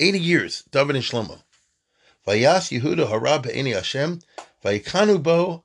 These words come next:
Vayikanu oso, Mikol asher asu abo samachat samachat That the people of Yehuda went off the derech big time, and they angered God more than all the predecessors together. Notice they really got into sins that hadn't been done before.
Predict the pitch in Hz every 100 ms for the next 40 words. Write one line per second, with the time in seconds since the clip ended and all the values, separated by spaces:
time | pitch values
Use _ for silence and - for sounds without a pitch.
0 | - 113 117 190 196 175 170 160 160 _
1 | _ _ - 113 - 190 151 127 123 -
2 | 139 113 120 123 131 113 104 110 113 -
3 | 120 110 - 104 95 73 _ _ _ _
4 | _ _ _ _ - 110 104 101 175 143
5 | 120 131 147 113 123 123 92 87 131 95
6 | 110 101 104 120 165 _ _ _ - _
7 | - 113 113 110 131 175 196 156 120 156
8 | 151 139 156 135 139 139 117 135 120 117
9 | 107 110 101 101 98 87 - _ _ _
10 | - 170 170 123 127 135 233 156 110 107
11 | 120 107 104 123 127 117 101 117 120 104
12 | 98 107 98 92 90 73